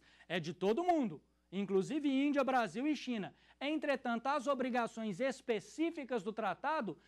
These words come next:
são só para aqueles países do anexo um. Dentre eles não se encontram esses três. Perceberam a ideia de responsabilidades comuns, mas diferenciadas?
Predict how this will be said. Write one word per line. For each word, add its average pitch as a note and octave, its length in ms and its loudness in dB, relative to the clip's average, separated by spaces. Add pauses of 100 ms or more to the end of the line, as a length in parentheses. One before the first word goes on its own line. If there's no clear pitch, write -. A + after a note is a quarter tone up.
(160)
são C4 280 -6
só A#3+ 240 2
para A#3 140 -4
aqueles G#3 320 -6
países G#3 540 -4
do C4 240 2 (320)
anexo G#3+ 680 -4
um. G3+ 200 0 (240)
Dentre C#4 440 -2
eles A3+ 300 0
não G#3+ 220 -6
se - 140 -14
encontram E3 540 -8
esses D#3 340 -10
três. A2+ 380 -18 (560)
Perceberam A#3 560 -2
a A3 80 -4
ideia G#3 240 -4
de F3 60 -6
responsabilidades E3+ 800 -10
comuns, D#3+ 320 -12
mas D3+ 120 -10
diferenciadas? D#3 760 -10